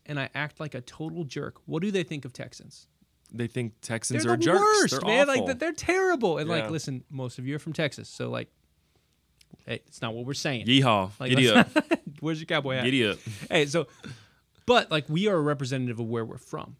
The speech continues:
Speaker 2: Yeah.
Speaker 1: And so if I'm changed by Jesus and I'm following Jesus, well, I, I've got a responsibility as, like,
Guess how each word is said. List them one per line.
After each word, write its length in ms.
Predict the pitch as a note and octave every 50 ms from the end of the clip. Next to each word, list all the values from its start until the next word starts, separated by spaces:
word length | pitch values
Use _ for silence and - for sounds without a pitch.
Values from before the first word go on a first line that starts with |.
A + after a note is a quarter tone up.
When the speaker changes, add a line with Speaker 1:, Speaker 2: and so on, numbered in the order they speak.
| _
Speaker 2:
Yeah. 160 | - B2 A2+ G2 F#2+ - _ _
Speaker 1:
And 120 | - D3+ B2+
so 140 | - C#3 C3
if 80 | B2
I'm 160 | D3+ D#3 D#3
changed 400 | C3+ - - D3 D3 D3 D3 B2+
by 120 | - B2+ B2
Jesus 320 | A#2 A#2+ A#2 A2+ A2+ -
and 100 | - C3
I'm 120 | B2 A#2 A2
following 580 | - _ - - B2 C3+ C#3 C3+ B2 A#2+ A#2+
Jesus, 340 | A#2 A#2+ A#2+ A#2 C3 B2 -
well, 120 | - B2
I, 160 | - F3+ F3+ -
I've 100 | - D3+ -
got 100 | F#3+ F3
a 20 |
responsibility 680 | D3 C3+ - - C#3 C3 - - C3+ C3+ C3 C3 C3 -
as, 220 | C3 C3 B2+ -
like, 160 | - - B2